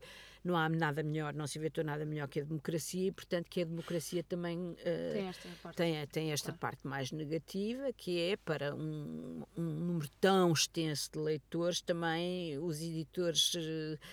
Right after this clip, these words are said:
Speaker 1: eh, que, como eram de antes, fizeram falir, eh, quase, <laughs> quase todas as suas
Speaker 2: Não
Speaker 1: editoras, porque não
Speaker 2: existia
Speaker 1: percebiam
Speaker 2: nenhuma.
Speaker 1: nada, não percebiam nada de finanças e de gestão, não é? Portanto,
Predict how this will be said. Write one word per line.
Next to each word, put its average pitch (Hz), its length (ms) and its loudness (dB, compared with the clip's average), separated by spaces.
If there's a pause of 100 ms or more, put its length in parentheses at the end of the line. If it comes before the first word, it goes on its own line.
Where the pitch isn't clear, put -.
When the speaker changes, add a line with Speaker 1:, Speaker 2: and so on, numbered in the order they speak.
(300)
Speaker 1:
eh, 151 560 0
que, - 120 -10 (160)
como 165 220 2
eram 165 280 4
de 165 100 4
antes, 175 200 4
fizeram 170 580 2
falir, 170 500 4
eh, 165 180 4 (140)
quase, 151 320 0
<laughs> - 260 4
quase - 340 12
todas 240 320 12
as 247 180 12
suas 233 200 8
Speaker 2:
Não 226 100 6
Speaker 1:
editoras, 240 340 10
porque 214 160 2
não 262 80 10
Speaker 2:
existia 240 100 10 (140)
Speaker 1:
percebiam 277 240 12
Speaker 2:
nenhuma. 262 200 12
Speaker 1:
nada, 269 200 12 (340)
não 247 100 4
percebiam 247 380 10
nada 254 320 10
de - 60 -2
finanças 320 640 8
e 214 80 10
de 185 100 4
gestão, 302 420 8
não 220 140 4
é? 208 220 4
Portanto, 196 680 4